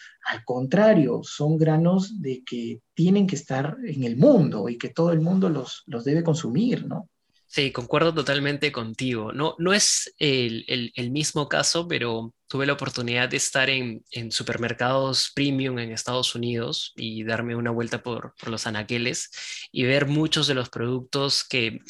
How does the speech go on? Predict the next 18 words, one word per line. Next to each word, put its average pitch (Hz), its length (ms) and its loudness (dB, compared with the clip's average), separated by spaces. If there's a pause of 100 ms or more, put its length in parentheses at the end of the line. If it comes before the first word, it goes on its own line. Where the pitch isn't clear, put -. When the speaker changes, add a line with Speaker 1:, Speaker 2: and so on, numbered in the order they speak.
Speaker 2:
si - 140 -2
bien 156 180 2
no 170 80 4
eran, 170 200 2 (180)
digamos, 131 880 -2
eh, 117 260 0
manufacturados 123 840 0
en 131 120 -4
Perú, 123 360 -4 (480)
muchos, 135 440 0
eh, 123 520 0 (420)
mostraban, 120 600 4
¿no? 127 140 -2
En 156 100 -2
las - 140 -4
etiquetas, 123 800 -2
eh, 127 460 -6 (140)
quinoa, 131 800 0